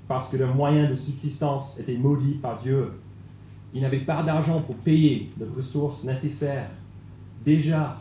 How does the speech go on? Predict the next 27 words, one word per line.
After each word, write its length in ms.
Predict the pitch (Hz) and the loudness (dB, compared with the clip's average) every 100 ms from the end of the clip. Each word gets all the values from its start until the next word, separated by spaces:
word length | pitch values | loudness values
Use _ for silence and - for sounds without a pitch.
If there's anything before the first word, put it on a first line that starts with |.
| - | -12
après 320 | 107 - 147 - | -10 -4 -4 2
un 80 | 147 | 4
mois, 480 | 151 147 131 - - - - | 4 4 2 -2 -12 -16 -10
j'imagine 480 | 120 131 131 156 151 | -2 2 4 4 2
qu'il 140 | 131 | 0
y 40 | |
avait 220 | 117 117 110 | -2 -2 -4
certains 520 | - 143 - 151 139 | -2 -2 0 0 0
qui 80 | - | -4
ont 80 | 110 | -4
commencé 460 | 110 131 127 139 | -2 -2 -2 -2
à 120 | 131 117 | -4 -2
murmurer, 680 | 123 131 135 127 127 98 - - - - - - | 2 4 4 2 0 -4 -12 -18 -18 -16 -16 -8
à 100 | 120 | -6
dire, « 280 | 120 127 127 - - - - - - - | -4 -2 -2 -4 -14 -18 -18 -18 -18 -12
On 40 | |
ne 60 | 123 | -12
va 120 | 120 107 | -12 -10
jamais 340 | 127 151 165 123 101 | -4 0 0 0 -4
y 60 | |
arriver. » 400 | 92 92 87 87 85 - - - - - - - | -8 -8 -10 -12 -14 -16 -18 -20 -20 -20 -20 -12
On 60 | 131 | -4
ne 80 | 135 | -2
vit 180 | 143 151 | -2 -2
pas 400 | 139 143 117 - | -2 -2 -4 -8
à 80 | 110 | -8
l'époque 400 | 107 120 113 | -6 -6 -8